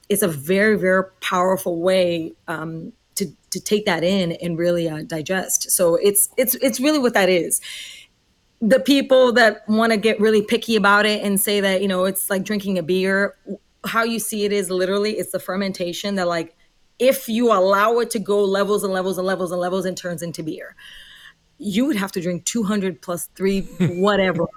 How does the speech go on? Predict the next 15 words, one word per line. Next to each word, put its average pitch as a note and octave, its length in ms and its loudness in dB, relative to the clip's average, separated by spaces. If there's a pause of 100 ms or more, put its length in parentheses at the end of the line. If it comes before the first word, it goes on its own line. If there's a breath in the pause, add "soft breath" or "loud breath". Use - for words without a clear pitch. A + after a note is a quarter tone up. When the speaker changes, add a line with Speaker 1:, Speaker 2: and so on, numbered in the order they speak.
(140)
Speaker 1:
to - 80 -6
get F3+ 180 -2
buzz F3 220 -2
out E3 140 -4
of E3 80 -4
that E3+ 180 -6
thing. F3+ 260 -2
<laughs> G#3 80 4
Okay, - 280 2
so, - 220 4
like, - 300 2 (480 loud breath)
don't G4+ 200 4
believe D#4 280 4
that C4 180 4
nonsense. A#3 680 2